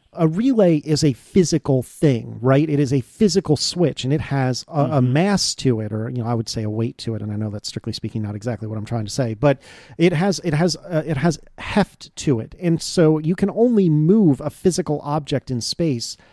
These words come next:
Speaker 1: but so quickly. And that's when, and, and I think you were starting to get to this, you know, that's when vacuum tubes and eventually transistors come in. And I just thought that that was a really ne-, neat foundational moment, was, look, the general idea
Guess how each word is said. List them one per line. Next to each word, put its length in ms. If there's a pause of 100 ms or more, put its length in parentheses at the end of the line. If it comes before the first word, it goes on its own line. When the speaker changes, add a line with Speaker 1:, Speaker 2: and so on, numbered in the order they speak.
(260)
Speaker 1:
but 200
so 180
quickly. 500 (460)
And 320
that's 460
when, 360
and, 200
and 280
I 60
think 180
you 60
were 60
starting 340
to 80
get 200
to 100
this, 260
you 60
know, 80
that's 220
when 120
vacuum 340
tubes 300
and 60
eventually 320
transistors 520
come 200
in. 160
And 80
I 80
just 180
thought 140
that 100
that 140
was 120
a 40
really 260
ne-, 260
neat 380
foundational 920 (240)
moment, 560
was, 240
look, 340 (560)
the 180
general 640
idea 800